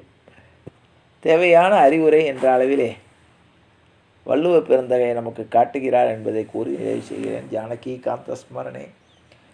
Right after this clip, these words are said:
ஜெய ஜெய ராமராம். சத்குரு மகாராஜ் கி ஜெய்.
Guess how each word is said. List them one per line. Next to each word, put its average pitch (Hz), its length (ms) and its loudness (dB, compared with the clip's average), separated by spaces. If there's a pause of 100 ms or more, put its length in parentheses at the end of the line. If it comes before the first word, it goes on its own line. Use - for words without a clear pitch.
(240)
ஜெய 117 200 -2
ஜெய 147 280 8
ராமராம். 135 600 2
சத்குரு 135 440 -2
மகாராஜ் 135 580 -2
கி 135 100 -8 (160)
ஜெய். 135 240 -6